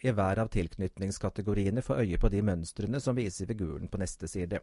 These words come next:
Aldersbetingede endringer i mønstrene med hensyn til å søke nærhet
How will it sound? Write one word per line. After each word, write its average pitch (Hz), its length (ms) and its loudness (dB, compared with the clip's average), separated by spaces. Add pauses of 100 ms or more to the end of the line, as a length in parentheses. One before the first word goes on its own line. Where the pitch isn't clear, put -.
(1120)
Aldersbetingede 110 880 2
endringer 98 400 0
i 110 80 4
mønstrene 98 480 -2
med 120 140 2
hensyn 87 180 -4
til 104 160 -2
å - 60 -10
søke 98 260 0
nærhet 98 480 0